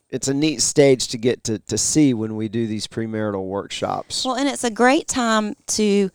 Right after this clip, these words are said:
Speaker 2: learn. That's a good time when you're in that stage where you really wanna please each other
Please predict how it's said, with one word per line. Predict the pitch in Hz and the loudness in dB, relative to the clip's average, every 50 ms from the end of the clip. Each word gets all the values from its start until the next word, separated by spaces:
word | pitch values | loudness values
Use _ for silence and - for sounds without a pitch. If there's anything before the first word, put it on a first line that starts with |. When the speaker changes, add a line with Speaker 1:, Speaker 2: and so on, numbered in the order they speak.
| _ _ - - - _ _ | _ _ -20 -20 -20 _ _
Speaker 2:
learn. | - 190 196 214 226 240 254 269 277 277 247 - - | -6 -2 2 4 6 6 6 6 4 2 0 2 2
That's | 226 247 294 - 381 | 2 2 4 2 0
a | |
good | 294 233 208 - - 254 254 233 | -4 -4 -4 0 2 2 2 2
time | - - 226 214 208 202 196 | 0 -4 -2 0 0 0 0
when | 196 190 190 | -2 -2 -2
you're | 185 - | -2 -2
in | - 208 240 254 | -2 0 0 2
that | 269 285 254 - | 2 2 0 0
stage | - - 202 196 190 180 185 | 0 0 0 0 0 -2 -4
where | 180 190 | -6 -6
you | 196 185 185 185 185 | -4 -4 -4 -4 -6
really | 175 175 214 240 254 262 | -2 0 2 4 4 4
wanna | 254 262 254 - | 4 2 2 0
please | - - 220 220 214 202 208 | 0 -2 0 0 0 0 -2
each | 202 - - | -4 -2 0
other | 190 180 175 185 180 175 175 | 2 2 4 2 2 0 -2